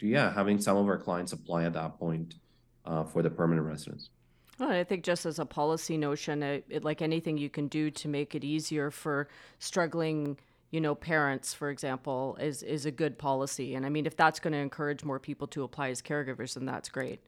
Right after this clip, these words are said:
Speaker 2: I mean, I don't have kids myself. Like, I know what they are. I've seen them before, but I don't
Speaker 1: <laughs>
Speaker 2: have any <laughs> actual children. <laughs>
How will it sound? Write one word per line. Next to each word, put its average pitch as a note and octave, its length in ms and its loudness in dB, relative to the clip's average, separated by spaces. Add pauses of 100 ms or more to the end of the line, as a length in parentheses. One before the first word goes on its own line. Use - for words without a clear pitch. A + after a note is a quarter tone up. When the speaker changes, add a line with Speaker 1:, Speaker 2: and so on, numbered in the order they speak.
(460)
Speaker 2:
I - 60 -4
mean, D#3+ 120 4
I E3+ 160 12
don't E3 160 8
have D3+ 200 6
kids D#3 240 -2
myself. C3 460 2
Like, D3 120 -2
I D3+ 80 6
know D#3+ 140 6
what D#3 200 4
they C#3+ 120 2
are. C#3+ 280 4
I've D3+ 140 2
seen E3 200 0
them C#3+ 120 0
before, A#2+ 460 -4
but C3+ 220 -4
I C#3+ 100 0
don't - 240 2 (240)
Speaker 1:
<laughs> - 160 -20
Speaker 2:
have E3 260 4
any G3+ 180 8
<laughs> - 20 4
actual - 400 6
children. - 580 2 (420)
<laughs> G#4+ 100 10